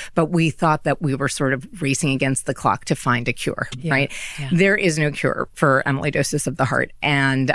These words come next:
Speaker 1: there are some things that they think may stall its progression, but it is a very serious heart disease.
Speaker 2: Mm.
Speaker 1: And one that,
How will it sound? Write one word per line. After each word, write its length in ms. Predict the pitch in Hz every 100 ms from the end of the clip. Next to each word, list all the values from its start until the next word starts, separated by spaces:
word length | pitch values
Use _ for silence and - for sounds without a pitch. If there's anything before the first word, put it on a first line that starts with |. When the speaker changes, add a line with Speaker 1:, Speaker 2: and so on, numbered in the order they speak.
| -
Speaker 1:
there 220 | 156 147
are 40 |
some 260 | 139 185 156
things 220 | 156 139
that 120 | 139
they 140 | 139 135
think 320 | - 139 -
may 480 | 139 131 127 123 -
stall 920 | - - - 165 147 143 143 143 147 -
its 280 | 143 131 -
progression, 840 | - 135 151 160 - 160 147 143
but 220 | 135 127 - - - - - 196
it 120 | 165
is 140 | 160
a 140 | 156 135
very 560 | 131 139 131 127 127
serious 420 | - 139 - 135
heart 180 | - 135
disease. 460 | 143 135 123 - -
Speaker 2:
Mm. 280 | 165 160 156
Speaker 1:
And 300 | 180 165 151
one 280 | 170 175 165
that, 200 | 156